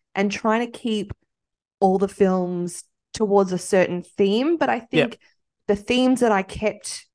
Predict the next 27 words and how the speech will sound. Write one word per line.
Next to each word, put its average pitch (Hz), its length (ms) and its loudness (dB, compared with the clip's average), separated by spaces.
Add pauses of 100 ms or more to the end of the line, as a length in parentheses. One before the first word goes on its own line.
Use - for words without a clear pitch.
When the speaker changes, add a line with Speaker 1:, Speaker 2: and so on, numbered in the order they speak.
(240)
Speaker 1:
with 180 480 0
were 170 540 -2 (460)
if 233 100 0
I 220 120 6
was 254 140 0
to 269 80 -6
sit - 220 -6
down 220 140 -2
and 208 100 -2
watch - 240 -6
this 202 200 -4
movie, 185 580 -4 (180)
what 190 200 2
are 190 40 4
three 185 260 -2
other 170 180 0
movies 170 400 0
that 165 100 0
I 160 120 2
would 160 200 -4
like 151 240 -6
to - 80 -18
watch - 200 -6
consecutively 160 760 -4
with 175 280 0
this? - 320 -2 (260)
Speaker 2:
Yep. 131 180 0